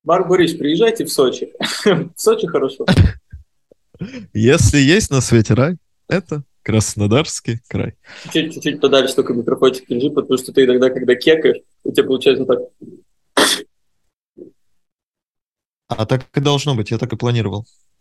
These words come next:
Speaker 1: Ах, Марк Борисович, и всем, всем друзьям, э, друзей друзьям, друзьям,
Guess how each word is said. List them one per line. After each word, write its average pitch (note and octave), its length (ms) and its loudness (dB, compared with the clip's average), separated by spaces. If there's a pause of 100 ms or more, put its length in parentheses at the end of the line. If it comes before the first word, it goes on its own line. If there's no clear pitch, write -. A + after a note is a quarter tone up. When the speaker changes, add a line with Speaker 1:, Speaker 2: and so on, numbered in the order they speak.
(1300)
Speaker 1:
Ах, D#3+ 540 2 (140)
Марк C3+ 280 0
Борисович, C3 460 0
и D3 240 0
всем, D3+ 480 0
всем D3 280 -2
друзьям, B2+ 520 0
э, A#2+ 320 -2
друзей B2 340 0
друзьям, B2 640 -4
друзьям, B2+ 600 -4